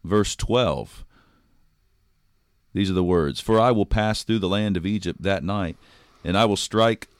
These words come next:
all the firstborn in the land of Egypt, both man and beast,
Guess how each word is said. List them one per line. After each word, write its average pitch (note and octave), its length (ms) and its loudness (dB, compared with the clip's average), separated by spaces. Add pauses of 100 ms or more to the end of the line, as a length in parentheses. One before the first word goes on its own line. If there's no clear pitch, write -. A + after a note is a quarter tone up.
(180)
all A2 240 2
the G2 80 -2
firstborn G#2 760 -2
in F2+ 120 -2
the F2 80 -2
land G2+ 340 -2
of E2+ 120 -6
Egypt, E2+ 480 -4 (160)
both G2 320 -2
man G2+ 560 -2
and E2+ 300 -2
beast, F2+ 440 -4